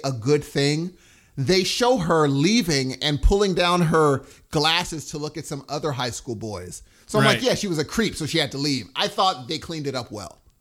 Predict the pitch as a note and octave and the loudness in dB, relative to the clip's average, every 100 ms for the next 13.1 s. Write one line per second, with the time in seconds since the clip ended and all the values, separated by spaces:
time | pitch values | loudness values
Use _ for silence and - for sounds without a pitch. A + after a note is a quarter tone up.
0 | _ D#3+ D#3 B2 - D3 C3+ B2+ B2+ C3 | _ 2 4 2 2 4 4 4 4 4
1 | A#2 A2+ B2 A#2+ F#2+ D3+ D#3 G3+ G#3 F#3+ | 4 4 4 4 0 -4 2 4 4 4
2 | E3 - - D#3+ F3 D#3+ D3 A#2+ D3 E3 | 2 0 -6 0 2 2 0 0 2 4
3 | E3 D#3 C#3 B2+ C#3 C3 D#3 B2 D3+ D#3+ | 4 4 2 -2 -6 -8 -6 -2 0 0
4 | C3+ B2+ A2+ - - - - _ - F3 | 0 -2 -4 -8 -20 -20 -20 _ -4 0
5 | E3+ F#3+ G3 F3 D#3+ D#3 D3+ C3 C#3+ C#3+ | 2 0 0 -2 -2 0 -2 -2 -2 0
6 | C3+ B2 - C3+ C#3 B2 - C#3+ C#3+ C#3+ | 0 -2 -4 -2 -2 -2 -2 -2 -2 -4
7 | C3+ A2 A#2+ C3 - - F#3+ D#3 B2 A#2 | -4 -4 -6 -4 -6 -2 0 0 -2 -6
8 | _ _ - E3+ G3+ G#3 D#3+ F3+ F3+ D#3+ | _ _ -2 2 2 2 0 0 0 0
9 | D#3+ D#3 D3+ C4+ A3 - - _ _ _ | 0 -2 -4 -4 -4 -4 -12 _ _ _
10 | _ _ _ _ - A#3+ - D4 C4+ A3+ | _ _ _ _ 2 2 4 6 6 6
11 | B3 A#3 B3+ A#3+ C4 C#4+ - - _ _ | 2 2 4 6 4 2 -4 -18 _ _
12 | _ - D4 C#4 F3+ G#3 A#3 C#3 A#3+ F#3+ | _ 0 4 6 6 2 2 2 2 2
13 | - | -4